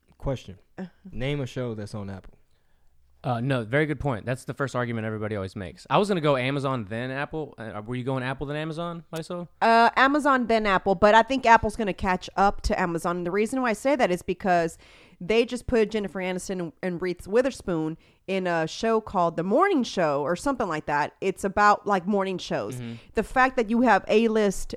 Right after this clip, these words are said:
Speaker 2: actors on, on a, on a
Speaker 3: Yeah.
Speaker 2: platform like that where they didn't go
Speaker 3: They just gave Kevin Durant a
Speaker 2: You
Speaker 3: show.
Speaker 2: know?
Speaker 3: They're giving him N B A
Speaker 1: Apple did?
Speaker 3: players. Uh, Apple did, yeah. So what Amazon is able to do, and the way I see it, is they are the largest publicly traded company in the world.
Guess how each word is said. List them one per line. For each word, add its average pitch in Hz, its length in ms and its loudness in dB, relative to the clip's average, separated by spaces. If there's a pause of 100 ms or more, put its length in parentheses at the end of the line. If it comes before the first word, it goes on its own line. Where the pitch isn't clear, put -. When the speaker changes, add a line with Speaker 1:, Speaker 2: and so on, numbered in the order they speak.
Speaker 2:
actors 170 800 2
on, 175 300 2 (200)
on 175 220 0
a, 160 200 0 (120)
on 165 220 2
a 156 60 0
Speaker 3:
Yeah. - 100 -8
Speaker 2:
platform 226 520 6
like 185 280 0
that 240 360 8
where 202 160 6
they 220 160 6
didn't 208 220 0
go 202 540 6 (340)
Speaker 3:
They 135 80 -4
just 139 160 -8
gave 131 160 -4
Kevin 120 240 -4
Durant 117 360 -6
a - 60 -8
Speaker 2:
You 110 120 -2
Speaker 3:
show. - 60 0
Speaker 2:
know? 120 200 0
Speaker 3:
They're 113 140 -6
giving 110 200 -6
him 110 180 -8
N 107 120 -6
B 110 120 -6
A 110 40 -2
Speaker 1:
Apple 117 220 0
did? 147 40 0
Speaker 3:
players. 165 380 -2
Uh, 101 200 -6
Apple 104 240 -10
did, 110 220 -8
yeah. 104 240 -8 (480)
So 139 340 0
what 131 200 -2
Amazon 160 480 0
is 117 100 -4
able 104 200 -4
to 98 80 -8
do, 104 260 -2
and 107 220 -6
the 113 100 -10
way 110 140 -2
I 107 60 -4
see 113 220 -8
it, 107 80 -6
is 101 200 -10
they 120 140 -4
are 143 100 0
the 127 100 -4
largest 127 340 -2
publicly 123 360 -6
traded 110 300 -8
company 107 260 -6
in 98 80 -6
the 95 60 -6
world. 87 320 -10